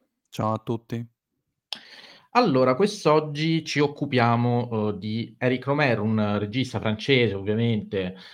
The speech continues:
Speaker 2: eh, uno dei massimi esponenti della Nouvelle Vague, regista arcinoto, eh, stracitato, poco visto anche da noi. Non so se voi avete già visto qualcosa di Rohmer prima di questa puntata.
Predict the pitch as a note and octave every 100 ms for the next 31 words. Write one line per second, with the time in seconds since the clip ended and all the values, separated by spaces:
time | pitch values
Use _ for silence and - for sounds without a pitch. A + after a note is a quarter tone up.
0 | - G2+ G2 F#2 G2+ G#2 G#2 G2+ A#2 A2
1 | - G#2 G2 A2 G#2+ G#2 G#2 G2 G2 G#2
2 | B2 B2+ E3+ F#3 F#3 E3+ F#3 F3+ G#2+ G2+
3 | A2 G#2 - G#2 G2+ G2 F#2+ G2+ - -
4 | C3 D3+ D3+ D3+ D3 D3 D3 - _ G#2+
5 | G2 G2 F#2 - - B2+ B2+ C#3 D3 D3
6 | D3+ D3+ D3+ D3+ D3 B2+ C3 A#2+ A#2 -
7 | - C3+ E3 G#3 A#2 A#2 A#2 G#2 G#2 A2
8 | A#2 A2 B2+ A#2+ - A2 G#2+ G#2+ G#2+ G#2
9 | G2+ G#2 - G#2+ G#2 - G2+ G2+ G2 G#2
10 | G#2 - G2+ G2 - - F#2+ F#2 F#2 F2
11 | B2+ F3